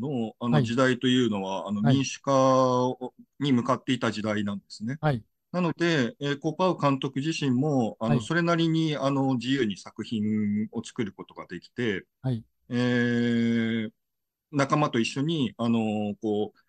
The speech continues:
Speaker 1: う、えー、映画を作る場面とかが出てきますけれども、
Speaker 2: はい。
Speaker 1: そういう、あの、えー、ある程度、あの、
Speaker 2: うん。
Speaker 1: 自由であった。
Speaker 2: はい。
Speaker 1: で、えー、デモも、あの、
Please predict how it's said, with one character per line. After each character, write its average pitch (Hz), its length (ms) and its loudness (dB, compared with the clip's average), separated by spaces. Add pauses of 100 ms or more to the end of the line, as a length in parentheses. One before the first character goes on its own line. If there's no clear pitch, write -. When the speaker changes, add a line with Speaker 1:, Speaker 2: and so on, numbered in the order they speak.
(380)
Speaker 1:
う、 104 60 -6
え - 0 -
ー、 101 1040 -6 (420)
映 131 140 2
画 117 100 2
を 110 60 0
作 - 180 -6
る 104 80 0
場 110 140 0
面 90 160 -8 (140)
と 87 100 -18
か 90 100 -14
が - 20 -12
出 87 100 -20
て 107 100 -8
き - 120 -8
ま 110 120 -2
す - 100 -14
け 95 80 -10
れ 85 100 -10
ど 90 100 -14
も、 107 320 -4
Speaker 2:
は 147 100 0
い。 110 100 -4 (680)
Speaker 1:
そ 165 40 0
う - 0 -
い 170 60 4
う、 165 100 4
あ 160 80 2
の、 147 640 -2
え 120 60 -4
ー、 120 420 -2
あ 156 120 -4
る 214 80 0
程 214 240 2
度、 147 400 2
あ 117 100 -2
の、 120 120 0
Speaker 2:
う 117 40 4 (600)
ん。 110 80 -16
Speaker 1:
自 107 140 -8
由 131 120 2
で 95 80 -6
あ 90 60 -4
っ - 100 -14
た。 - 100 -20 (560)
Speaker 2:
は 131 60 2
い。 104 100 -8 (160)
Speaker 1:
で、 170 300 2
え 131 40 2 (200)
ー、 135 60 0
デ 160 100 0
モ 139 140 2
も、 98 360 -2
あ 101 140 -6
の、 107 100 -2